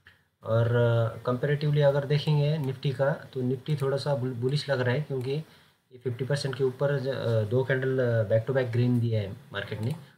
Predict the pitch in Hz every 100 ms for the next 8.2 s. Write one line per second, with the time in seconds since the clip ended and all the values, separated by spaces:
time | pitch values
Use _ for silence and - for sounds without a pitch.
0 | _ 113 107 120 139 143 147 135 135 127
1 | 127 139 127 127 139 131 135 139 131 139
2 | 139 104 104 98 95 113 127 123 123 117
3 | 117 120 - 120 117 120 160 - - _
4 | _ _ _ _ _ _ _ 117 123 123
5 | 123 123 117 120 123 123 123 117 117 107
6 | 127 151 110 113 110 110 - 117 117 -
7 | 110 113 113 120 123 113 117 113 117 113
8 | 110 123